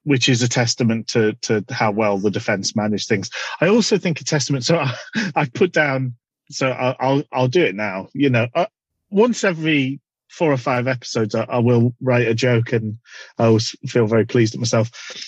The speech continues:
So I, I called their style of football Ticky Blackout because,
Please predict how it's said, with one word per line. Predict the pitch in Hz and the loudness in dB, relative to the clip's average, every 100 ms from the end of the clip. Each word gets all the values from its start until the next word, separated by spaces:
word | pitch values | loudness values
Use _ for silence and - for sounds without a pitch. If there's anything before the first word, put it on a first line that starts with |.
| - - | -14 -4
So | 147 - | -2 0
I, | 143 151 - | 0 0 0
I | 143 | -2
called | - 185 175 | 4 4 4
their | 151 131 | 2 0
style | - 143 127 | -2 -2 -2
of | 117 | -2
football | 135 139 131 120 123 - | -2 0 2 2 0 -2
Ticky | - 156 123 135 | -2 0 2 0
Blackout | 131 131 127 135 113 110 - | 2 0 -2 -2 -2 -2 -4
because, | 131 120 156 139 135 120 120 | -6 -4 -2 2 2 0 -6